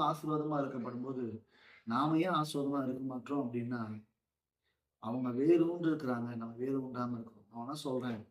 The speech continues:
ஆண்டவருக்குள்ள அதிகமா ஜெபம் பண்ணி பாருங்க, அதிகமா வேதத்தை வாசிச்சு பாருங்க.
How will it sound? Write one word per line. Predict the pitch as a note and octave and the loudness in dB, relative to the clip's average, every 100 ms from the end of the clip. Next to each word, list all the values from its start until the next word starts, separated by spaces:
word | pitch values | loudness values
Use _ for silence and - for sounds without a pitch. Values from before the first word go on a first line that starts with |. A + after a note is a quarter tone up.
| _ _ - | _ _ -4
ஆண்டவருக்குள்ள | B2 G3+ F#3 D3+ D3 C#3 B2+ | 2 6 6 4 2 2 2
அதிகமா | D3 D#3 D#3+ E3+ C#3+ | 4 4 4 2 2
ஜெபம் | C3 D3 D3 | 0 0 0
பண்ணி | B2+ A#2 | 0 0
பாருங்க, | A2+ A2+ A2 - B2+ | 0 -2 -6 -6 0
அதிகமா | D3+ D#3+ E3+ D3 | 2 4 4 2
வேதத்தை | D3 D3+ C3 C3+ | 2 0 0 -2
வாசிச்சு | D3+ - A2+ A#2 | -4 -6 -4 -2
பாருங்க. | A2+ A2 | -4 -8